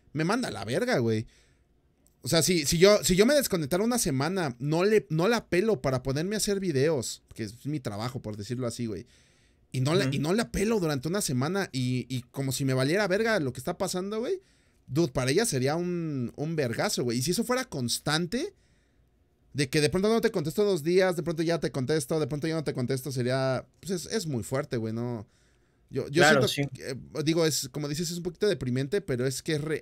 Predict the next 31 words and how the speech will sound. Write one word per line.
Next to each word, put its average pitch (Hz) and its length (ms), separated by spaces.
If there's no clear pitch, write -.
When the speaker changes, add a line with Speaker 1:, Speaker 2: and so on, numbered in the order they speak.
Speaker 1:
es, - 300
es 147 100
lo 208 140
que 151 80
pasaría 135 480
realmente 147 460
si 113 360
trataras 139 460
de 135 100
ser 131 120
un 135 100
superhéroe, 120 560
güey. 85 220
Speaker 2:
Sí, - 360
y 143 240
como 151 260
te 156 100
dije 165 180
ahorita, 160 400
parte 160 260
de 180 140
lo, 139 240
de 135 140
lo 131 160
que 120 500
sufre 160 360
el 151 100
cómic 151 320
ahorita 131 300
en 143 80
general, 131 520